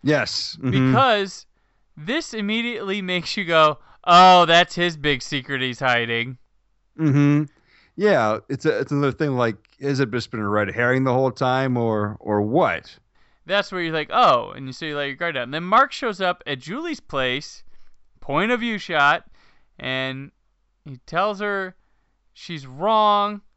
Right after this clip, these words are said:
Speaker 2: and she clubs him over the head and takes off.
Speaker 1: Did, uh, did, <laughs> well, she, uh, kicks him in the crotch.
Speaker 2: Right, yeah, he gets
Speaker 1: And,
Speaker 2: a crotch
Speaker 1: and then,
Speaker 2: shot.
Speaker 1: yeah, knocks him with the vase and, and, and heads off.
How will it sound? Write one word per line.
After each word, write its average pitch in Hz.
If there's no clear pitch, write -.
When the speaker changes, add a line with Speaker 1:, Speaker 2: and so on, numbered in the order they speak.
Speaker 2:
and 139
she -
clubs 233
him 226
over 208
the 175
head 175
and 165
takes 147
off. -
Speaker 1:
Did, 160
uh, 120
did, 120
<laughs> 160
well, 151
she, 143
uh, 117
kicks 185
him 180
in 131
the 110
crotch. -
Speaker 2:
Right, 170
yeah, 190
he 151
gets 143
Speaker 1:
And, -
Speaker 2:
a -
crotch 143
Speaker 1:
and -
then, 117
Speaker 2:
shot. 107
Speaker 1:
yeah, 107
knocks 110
him 123
with 101
the 101
vase 95
and, 104
and, 104
and 98
heads 92
off. 92